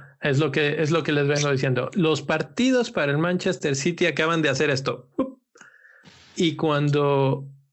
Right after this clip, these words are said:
al City le va bien, no le va poquito bien, le va muy bien.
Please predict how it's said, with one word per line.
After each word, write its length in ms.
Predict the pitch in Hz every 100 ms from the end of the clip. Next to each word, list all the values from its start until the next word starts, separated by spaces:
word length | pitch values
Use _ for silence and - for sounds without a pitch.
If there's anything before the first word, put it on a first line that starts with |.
| _
al 240 | 143 147
City 420 | 135 208 214 220
le 140 | 208 151
va 140 | 147
bien, 500 | 156 156 196 269 269 _
no 240 | 160 147
le 100 | 160
va 240 | 156 147 139
poquito 460 | 151 135 165 - 123
bien, 360 | 117 123 - -
le 160 | 135 127
va 120 | 127
muy 360 | 131 156 165 135
bien. 320 | 127 139